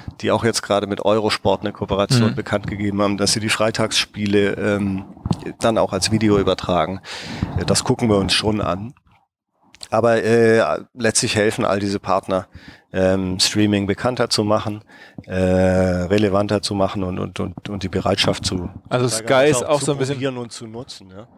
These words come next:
Speaker 2: Das heißt, Sky ist auch so ein bisschen F-, Feind und Freund zugleich.
Speaker 1: Überhaupt nicht Feind. Nee, wir, also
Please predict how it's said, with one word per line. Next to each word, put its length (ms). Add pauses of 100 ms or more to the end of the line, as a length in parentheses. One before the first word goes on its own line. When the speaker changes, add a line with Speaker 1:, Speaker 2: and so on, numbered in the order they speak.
Speaker 2:
Das 240
heißt, 200
Sky 220
ist 80
auch 100
so 60
ein 60
bisschen 180
F-, 340
Feind 540
und 160
Freund 380
zugleich. 420 (1080)
Speaker 1:
Überhaupt 480
nicht 200
Feind. 380
Nee, 220
wir, 320
also 240